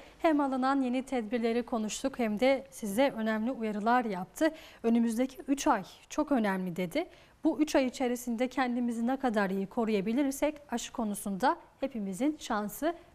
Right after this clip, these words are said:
biraz daha fazla dedi. Fakat şöyle bir de durum var. Bu aşı çalışmalarını yürüten sağlık emekçilerimizi unutmayalım. Onlar aynı zamanda hastanelerde covid on dokuz hastaları için çalışırken bir taraftan da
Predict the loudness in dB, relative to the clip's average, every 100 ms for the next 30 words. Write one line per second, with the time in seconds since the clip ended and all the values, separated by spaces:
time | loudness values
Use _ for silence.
0 | _ 0 2 0 -2 -4 0 -2 -4 -20
1 | _ _ -2 0 0 0 -4 -4 -10 -16
2 | -20 -20 _ _ 0 2 0 0 -2 -2
3 | -2 -4 -4 0 4 4 2 -4 -6 -10
4 | -4 -2 -2 -4 -2 -2 -2 -2 -2 0
5 | 0 0 0 -2 0 0 -2 0 0 0
6 | -2 -4 -4 -4 -4 -2 -2 -2 0 0
7 | -2 -14 _ _ _ -6 -6 -4 -4 -2
8 | -2 -4 -12 -20 -14 -2 2 4 2 2
9 | 2 2 2 0 0 -2 -2 -2 2 2
10 | 2 0 -2 -2 -2 -2 0 0 -2 -2
11 | -2 0 -4 -4 -2 -2 -2 -4 -6 -4
12 | -4 -2 -4 -2 0 0 -2 -2 -2 -2
13 | 0 0 4 2